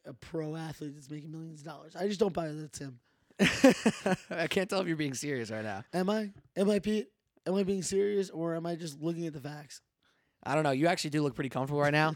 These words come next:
Speaker 1: <laughs>
Speaker 2: If you listen to the last episode that Alec joined me on the Sports Blogging Era podcast,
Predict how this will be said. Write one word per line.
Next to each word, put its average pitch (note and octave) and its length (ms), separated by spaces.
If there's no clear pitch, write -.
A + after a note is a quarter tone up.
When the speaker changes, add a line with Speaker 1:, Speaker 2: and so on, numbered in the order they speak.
Speaker 1:
<laughs> - 140
Speaker 2:
If - 120
you E3+ 80
listen F#3+ 280
to E3 360
the C3 80
last C3 320
episode C#3 320
that C3 160
Alec B2+ 220
joined C3+ 280
me C#3 180
on B2+ 100
the A#2+ 60
Sports C3+ 260
Blogging C#3 160
Era C3+ 120
podcast, C#3 460